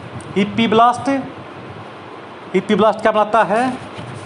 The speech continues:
पल्म्यूल और कोटिलेडनस, पल्म्यूल और कोटिलेडनस।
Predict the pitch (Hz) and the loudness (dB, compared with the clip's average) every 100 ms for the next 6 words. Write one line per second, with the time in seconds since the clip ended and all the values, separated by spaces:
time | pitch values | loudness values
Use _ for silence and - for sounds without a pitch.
0 | - - - - - - - 196 208 220 | -14 -14 -14 -12 -12 -6 -2 2 4 6
1 | 247 190 202 262 - 185 165 143 123 113 | 6 6 6 4 2 2 4 2 2 0
2 | - - - - - - - - - - | -2 -8 -12 -14 -16 -16 -16 -16 -16 -8
3 | - 160 165 190 247 277 302 - - - | 0 2 4 4 6 4 2 -4 -14 -16
4 | - - - - - - - - - - | -16 -14 -14 -14 -14 -14 -14 -16 -16 -16
5 | - - - - 160 180 233 294 - - | -16 -16 -16 0 4 6 4 0 -4 -12
6 | - - 180 185 226 247 285 - - - | -14 0 2 2 4 4 2 -2 -14 -4
7 | 147 147 127 123 - - | 2 2 4 0 0 -8